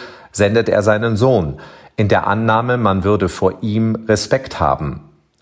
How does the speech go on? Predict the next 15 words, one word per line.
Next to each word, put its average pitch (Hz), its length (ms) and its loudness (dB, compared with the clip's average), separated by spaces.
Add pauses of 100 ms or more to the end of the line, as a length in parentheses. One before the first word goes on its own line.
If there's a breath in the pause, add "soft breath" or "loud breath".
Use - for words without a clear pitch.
Aber 123 480 2
er 98 160 2
erleidet 90 480 0
das 98 160 -2
gleiche 135 460 -2
Schicksal 123 640 0
und 110 320 -6
wird 92 400 0
ermordet. 90 760 -2 (540)
Undankbar 113 960 0
und 120 280 -2
brutal. 117 680 -2 (440)
Eine 90 440 0 (160)
finstere 98 800 0
Erzählung. 92 680 0